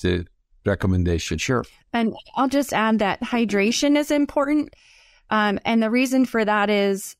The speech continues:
Speaker 3: the moisture in the respiratory system helps to trap and repel those particles that are inhaled.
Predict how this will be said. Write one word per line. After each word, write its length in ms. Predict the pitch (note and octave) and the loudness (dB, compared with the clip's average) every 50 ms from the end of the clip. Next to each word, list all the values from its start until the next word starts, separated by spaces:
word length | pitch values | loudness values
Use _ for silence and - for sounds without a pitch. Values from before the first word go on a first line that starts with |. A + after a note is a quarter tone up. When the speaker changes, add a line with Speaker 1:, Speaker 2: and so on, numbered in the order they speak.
| _ - | _ -6
Speaker 3:
the 200 | G#3 A3 G#3+ G#3+ | -2 -2 0 2
moisture 420 | G#3+ G#3+ G#3+ A3 A3 - - C4+ C4 | 2 0 0 0 -2 -2 0 0 2
in 140 | C4 B3+ | 4 4
the 80 | A#3+ G#3 | 2 2
respiratory 800 | G3 G3 G3+ G3+ - - A#3+ A#3 - A#3+ A#3+ A3+ A3 A3 A3+ A3+ | 2 0 -2 -2 -2 -2 -2 -2 0 0 0 2 2 2 2 0
system 560 | G#3+ - - G3 - - - C#4+ D4 D4 D4+ | 0 -2 -4 -4 -4 -2 -2 0 0 2 2
helps 500 | D4+ B3+ - - G#3+ G#3+ G#3 - - - | 0 0 0 0 0 0 0 -2 -8 -4
to 120 | - A3+ G#3 | -4 -4 -4
trap 360 | - - G#3 F#3 G3 A3 - | -2 -2 0 0 0 0 0
and 160 | A#3+ A3 G#3 | 0 0 2
repel 400 | G3+ G3 F#3+ - - G3 F#3 G3+ | 2 2 0 0 0 0 0 2
those 240 | G3 G3+ F#3+ F#3+ - | 2 0 -2 -2 -4
particles 600 | - - F#3+ F3+ G3+ G3+ - A3 G#3+ A3 G#3 G#3 | -4 -2 0 0 0 0 0 0 0 0 0 0
that 140 | G#3+ G3+ F#3+ | 0 0 2
are 100 | F#3 F#3 | 2 2
inhaled. 540 | F3+ F#3 - - G3+ G3+ G#3+ B3+ C4+ C4 | 0 0 0 0 0 2 2 2 0 -2